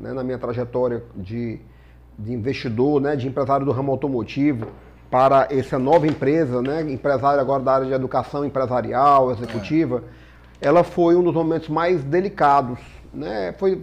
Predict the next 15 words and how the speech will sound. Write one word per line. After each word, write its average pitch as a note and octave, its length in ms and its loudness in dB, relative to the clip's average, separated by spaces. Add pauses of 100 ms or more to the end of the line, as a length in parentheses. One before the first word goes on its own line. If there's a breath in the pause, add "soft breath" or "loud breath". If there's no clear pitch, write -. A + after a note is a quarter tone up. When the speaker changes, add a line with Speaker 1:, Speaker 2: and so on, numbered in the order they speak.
Speaker 1:
foi, A#3 180 2
não A3+ 160 -2
foi A#3 160 -2
fácil, - 440 -2 (100)
não E3+ 200 -4
foi F#3+ 160 -2
fácil, A2 420 -4 (600 soft breath)
né? D#3 340 -2
E, G3+ 320 0 (160)
e F#3+ 40 -6 (100)
claro, E3 460 6
né, F3 300 -2
esse G3+ 320 0
momento, E3+ 800 0
né, D#3+ 340 -6